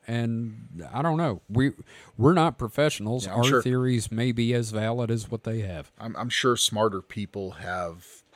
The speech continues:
Speaker 2: com-, have, uh, have theories about why this is, and, you know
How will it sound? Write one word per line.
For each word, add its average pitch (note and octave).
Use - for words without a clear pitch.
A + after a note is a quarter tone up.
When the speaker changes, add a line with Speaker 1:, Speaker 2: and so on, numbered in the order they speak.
Speaker 2:
com-, F#2+
have, F#2+
uh, G2
have G2
theories F#2+
about F2+
why F2+
this F2
is, F2+
and, F2
you F#2
know E2+